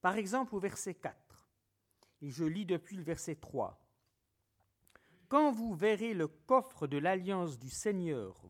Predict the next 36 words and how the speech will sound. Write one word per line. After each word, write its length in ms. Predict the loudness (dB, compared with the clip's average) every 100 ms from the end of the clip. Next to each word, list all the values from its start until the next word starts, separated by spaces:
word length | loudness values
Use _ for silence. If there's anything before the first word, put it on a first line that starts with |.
| 0
votre 360 | 0 0 -6
Dieu, 360 | -6 -8 -12 -12 _ _ _ _ _ -6
et 100 | -4
les 160 | -4
prêtres 480 | -6 -2 0 0 -4
lévites 500 | 0 0 -2 -10 -12
qui 140 | -6 0
le 140 | 0
portent, 600 | 0 -2 -2 -6 _ -20 _ _ _ _ _ 0
à 120 | 2
votre 380 | 2 0 0 -4
tour, 520 | -2 -6 -6 -10 -12 _ _ _ -16
vous 300 | -6 4 4
vous 180 | 4 2
mettrez 460 | 2 0 -4 -2
en 140 | 0 0
route 380 | -2 -6 -8 -4
depuis 460 | -4 -4 -8 -4
le 140 | 0 -2
lieu 260 | -2 -2
où 100 | -2
vous 300 | -2 -6 -4
êtes, 400 | -4 -4 -10 -20 _ _ _ _ -6
et 120 | -4
vous 200 | -2 -2
marcherez 800 | 0 0 -2 -6 -4 -2 -2 -4
derrière 520 | 0 0 0 -2 -2
lui. 320 | -4 -8 -12 _ _ _ _ _ 0
Mais 200 | 2 2
qu'il 240 | 0 -4
y 140 | 2
ait 180 | 4 4 2
entre 340 | -2 0 -2
vous 240 | 0 -4
et 100 | -4
lui 440 | -6 -6 -6 -6